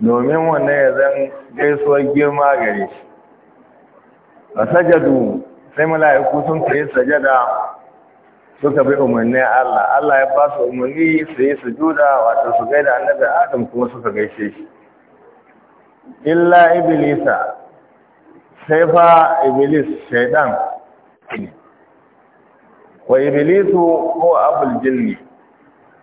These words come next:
Shi Iblisu shine uba ga aljannu, kamar yadda annabi Adam yake uba ga mutane, shi ma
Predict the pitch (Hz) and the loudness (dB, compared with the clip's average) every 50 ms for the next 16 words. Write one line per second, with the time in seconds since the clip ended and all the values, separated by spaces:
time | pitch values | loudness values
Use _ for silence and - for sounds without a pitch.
0 | _ _ _ _ _ - - - - - 165 175 175 175 180 175 180 180 180 180 | _ _ _ _ _ -20 -20 -20 -8 -2 0 2 2 4 4 4 2 4 4 2
1 | 180 165 151 143 127 120 - 160 160 156 156 147 139 135 131 127 123 - - - | 2 2 2 0 -2 -2 -2 -2 0 2 2 2 4 2 2 0 -2 -4 -6 -12
2 | - - - - _ _ - _ _ _ _ _ _ _ _ _ - 120 123 127 | -16 -20 -20 -20 _ _ -20 _ _ _ _ _ _ _ _ _ -2 0 2 4
3 | 147 151 156 151 147 131 113 113 107 - - 107 107 104 107 107 113 117 110 110 | 6 6 6 6 4 2 2 0 0 -2 -2 -2 -2 -4 -4 -6 -6 -8 -10 -12
4 | - - - - 117 127 147 160 165 160 156 160 135 127 127 127 147 151 147 135 | -14 -16 -10 -6 -4 0 2 2 2 2 2 0 0 0 0 0 -2 0 0 0
5 | 110 131 143 143 139 135 135 139 135 135 135 113 120 120 127 143 143 143 143 - | 0 2 0 0 0 0 -2 -2 -2 -2 0 0 2 2 2 2 2 2 2 0
6 | 143 139 - - 135 123 117 117 120 120 117 - 135 135 139 139 139 139 135 | 0 -2 -2 -2 -2 -2 -2 -4 -8 -12 -14 -14 -14 -8 -4 -2 0 0 0